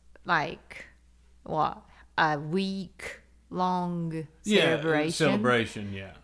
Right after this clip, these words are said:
Speaker 1: So, um, usually people, like, complete-, completely get off work maybe twenty-eighth-ish
Speaker 2: Uh-huh.
Speaker 1: and then go home,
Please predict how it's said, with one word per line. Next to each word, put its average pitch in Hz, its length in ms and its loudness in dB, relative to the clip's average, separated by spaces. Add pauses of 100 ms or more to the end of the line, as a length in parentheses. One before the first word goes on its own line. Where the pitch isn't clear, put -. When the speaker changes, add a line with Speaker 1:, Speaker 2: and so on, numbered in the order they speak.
(180)
Speaker 1:
So, 151 920 0 (480)
um, 156 640 2 (160)
usually 220 720 2
people, 185 880 0 (640)
like, 160 320 -4
complete-, 190 480 -2 (280)
completely 202 600 0
get 180 220 2
off 175 360 6
work 160 440 2
maybe 165 260 -4
twenty-eighth-ish 196 1300 -4
Speaker 2:
Uh-huh. 143 360 4 (720)
Speaker 1:
and 170 260 -4
then 165 720 -2 (540)
go 175 220 0
home, 160 720 -4